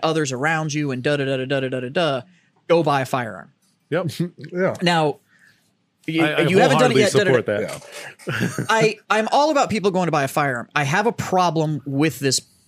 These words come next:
Speaker 1: and we can absolutely debate it. I don't really
Speaker 3: Oh,
Speaker 1: care.
Speaker 3: let's debate. I got, I got comments here.
Speaker 1: I have a problem with the statement on it because it's going into the mindset that you are carrying a firearm to protect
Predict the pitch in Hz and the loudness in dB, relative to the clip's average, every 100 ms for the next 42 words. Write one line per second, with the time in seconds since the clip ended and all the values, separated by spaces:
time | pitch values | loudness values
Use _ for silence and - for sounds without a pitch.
0 | _ - 139 120 _ _ - _ 85 113 | _ -6 -4 -6 _ _ -20 _ -16 -6
1 | 156 147 139 135 147 127 135 139 120 127 | -4 -2 -2 -2 -4 -2 -2 -2 -2 -6
2 | 117 - - 135 - 175 131 - 139 156 | -8 -12 -4 -2 0 2 2 2 2 2
3 | - 131 151 117 - 120 123 - 175 107 | 2 0 0 -2 -2 -2 -2 0 0 0
4 | - 175 165 185 233 - - 208 208 233 | 0 0 2 2 2 -2 0 2 2 0
5 | 202 160 180 180 170 - 170 151 135 - | 0 0 0 0 -2 0 -2 -2 -6 -4
6 | 131 127 123 - _ _ _ _ _ - | -4 -4 -6 -10 _ _ _ _ _ -8
7 | 147 185 151 147 - 180 233 220 190 170 | -2 0 0 0 -2 0 0 -2 -2 -2
8 | 160 151 151 151 139 - 127 127 131 208 | 0 0 -2 -2 -2 -2 -6 -4 -4 0
9 | 226 196 - 180 180 147 127 - 139 160 | 0 0 0 0 0 -2 -4 -2 0 0
10 | 165 165 156 131 131 - 160 - | 0 -2 -4 -6 -6 -4 -4 -6